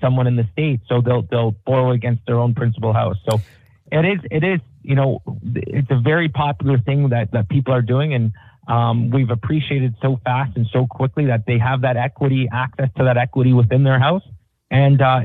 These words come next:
I think it's something that's gonna be, um, you know, even, even more popular in,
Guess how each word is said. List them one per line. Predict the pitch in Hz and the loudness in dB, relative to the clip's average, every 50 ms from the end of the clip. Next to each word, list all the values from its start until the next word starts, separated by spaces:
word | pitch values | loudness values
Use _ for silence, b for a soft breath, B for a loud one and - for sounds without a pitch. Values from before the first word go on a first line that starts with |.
| 104 - | -2 -4
I | - 135 | -4 -2
think | - 160 147 - | -2 -2 -2 -2
it's | 143 - - | -4 -4 -2
something | 139 135 131 147 131 | -2 -2 0 0 0
that's | 131 131 127 - | 0 0 0 -2
gonna | - 139 131 131 | -2 0 0 0
be, | 123 117 127 131 131 127 127 127 120 b b b b b b _ - | 2 2 2 2 2 2 2 0 -2 b b b b b b _ -2
um, | 127 120 120 117 117 117 110 107 110 104 87 69 - - - - _ | 0 2 2 2 2 2 2 2 2 0 0 -2 -6 -8 -12 -16 _
you | - 139 | -2 0
know, | 135 120 117 107 - | 2 2 2 2 2
even, | 143 139 143 139 120 | 2 2 2 2 2
even | 131 131 139 143 | 2 2 2 4
more | 135 139 156 170 | 4 2 2 0
popular | - - 147 139 131 - 143 143 147 147 | 0 -2 -2 -2 -2 -2 -2 -2 0 0
in, | 143 139 | 0 0